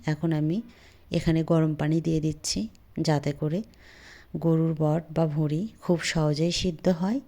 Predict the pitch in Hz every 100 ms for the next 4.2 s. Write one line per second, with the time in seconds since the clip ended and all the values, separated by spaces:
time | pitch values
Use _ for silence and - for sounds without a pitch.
0 | - - - 196 160 160 165 - - 160
1 | 156 151 165 175 143 139 151 143 170 185
2 | 156 151 151 147 143 135 170 - - -
3 | - - - - 165 165 151 147 151 143
4 | 151 143